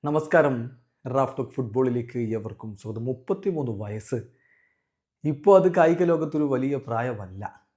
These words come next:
കാരണം അതിനുശേഷം, ആ മുപ്പത്തിമൂന്ന് വയസ്സിനൊക്കെ ശേഷം കായിക ലോകത്ത് ഫുട്ബോളിലടക്കം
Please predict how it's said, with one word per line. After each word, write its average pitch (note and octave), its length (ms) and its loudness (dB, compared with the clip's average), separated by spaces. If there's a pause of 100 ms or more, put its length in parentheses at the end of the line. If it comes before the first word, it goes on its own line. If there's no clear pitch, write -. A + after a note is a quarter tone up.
(120)
കാരണം A#2+ 340 -6
അതിനുശേഷം, B2+ 720 -6 (140)
ആ - 40 -8
മുപ്പത്തിമൂന്ന് A#2+ 680 -6
വയസ്സിനൊക്കെ A#2 460 -10 (120)
ശേഷം A#2+ 320 -4 (800)
കായിക D3 340 6
ലോകത്ത് C3+ 400 0
ഫുട്ബോളിലടക്കം B2+ 920 0